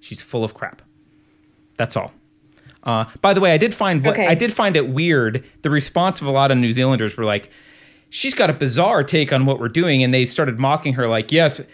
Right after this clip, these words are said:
Speaker 1: it's so bad. I, you know, I had, I ordered martinis and blah, blah, blah. It's, it's my camp, my concentration camp, my quarantine camp is so bad that blah, blah, blah."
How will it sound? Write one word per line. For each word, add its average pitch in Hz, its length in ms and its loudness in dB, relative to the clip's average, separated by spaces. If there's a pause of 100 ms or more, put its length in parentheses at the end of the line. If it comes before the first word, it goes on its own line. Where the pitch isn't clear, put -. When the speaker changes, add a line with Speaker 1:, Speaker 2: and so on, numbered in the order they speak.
Speaker 1:
it's 160 200 -4
so 190 240 2
bad. 135 480 2
I, 120 440 0
you 123 100 -4
know, 110 220 -2
I 113 80 -2
had, 131 240 0
I 127 100 0
ordered 131 320 0
martinis 110 600 -4
and 95 260 -8 (300)
blah, 123 140 0
blah, 110 100 -4
blah. 113 340 0
It's, - 240 -6
it's - 220 -10
my 135 120 2
camp, 143 260 -2
my 131 100 0
concentration 143 580 -2
camp, 107 200 -4
my 110 80 -2
quarantine 147 400 -4
camp 101 220 -4
is 101 80 -10
so 135 180 -4
bad 113 280 -4
that 101 140 -8
blah, 117 120 -4
blah, 113 100 -6
blah." 113 260 -4